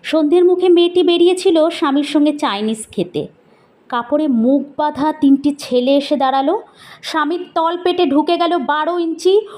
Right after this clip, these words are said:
ওপর থেকে নিচে, নিচে নেমে ডান দিকে, যাকে বলে এল।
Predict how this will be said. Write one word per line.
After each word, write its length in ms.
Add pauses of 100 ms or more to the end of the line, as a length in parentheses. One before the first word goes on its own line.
(120)
ওপর 380 (120)
থেকে 240
নিচে, 460
নিচে 580
নেমে 320
ডান 360
দিকে, 320
যাকে 280
বলে 200
এল। 440